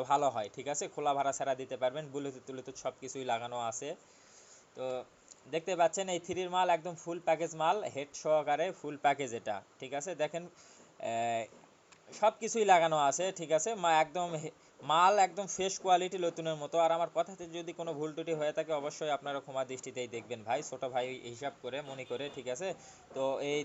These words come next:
থ্রির মাল যেটা ফুল প্যাকেজ মাল দেখতে পাচ্ছেন, এটার দাম দামাদামি না করলে পঁয়ত্রিশ হাজার টাকা হলে আপনাদের দিতে পারবো, পঁয়ত্রিশ হাজার টাকা দাম পড়বে, একদম মেশিন সহকারে ফুল প্যাকেজ মাল, মাত্র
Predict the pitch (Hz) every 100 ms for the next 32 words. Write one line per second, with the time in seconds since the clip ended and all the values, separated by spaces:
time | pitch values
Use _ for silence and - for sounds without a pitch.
0 | 147 165 190 180 185 196 185 - - _
1 | _ _ _ - - - - - 156 180
2 | 170 - 180 175 175 175 170 175 165 160
3 | 170 160 185 170 160 139 160 170 160 156
4 | 160 165 165 156 165 165 185 190 - -
5 | - 180 170 180 180 175 160 160 151 160
6 | 165 147 147 131 131 127 131 120 110 147
7 | 151 156 147 143 131 131 110 - 113 113
8 | 113 110 104 98 - - - _ 131 139
9 | 160 160 160 165 175 156 165 160 151 156
10 | 202 233 _ - - - 170 165 156 170
11 | 156 160 185 160 156 160